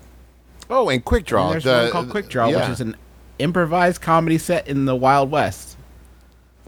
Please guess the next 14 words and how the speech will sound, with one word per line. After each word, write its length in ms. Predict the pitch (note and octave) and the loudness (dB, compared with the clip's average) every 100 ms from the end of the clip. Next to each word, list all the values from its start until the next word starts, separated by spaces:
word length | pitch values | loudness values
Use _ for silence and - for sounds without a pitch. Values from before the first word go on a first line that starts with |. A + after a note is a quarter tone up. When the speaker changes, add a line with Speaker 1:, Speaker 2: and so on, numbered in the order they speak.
| - | -4
Speaker 1:
Highly 260 | B2 A#2 | -2 0
recommend. 400 | G#2 F#2+ F#2 E2+ - - - - | 0 -4 -8 -10 -14 -20 -20 -8
Speaker 2:
Highly 260 | C#3+ C3+ | -4 -2
recommended. 440 | A2 F#2+ F#2+ E2+ G2+ | -4 -6 -10 -12 -12
There's 160 | F3+ | -12
lots 120 | B2+ C3 | -2 0
Speaker 1:
Five 140 | B2+ | 2
Speaker 2:
of 60 | B2 | 2
Speaker 1:
out 60 | |
of 60 | A2 | 2
Speaker 2:
stuff 120 | G2+ | 0
in 40 | F2 | -2
there. 80 | F2 | -4
Speaker 1:
five. 160 | - | -10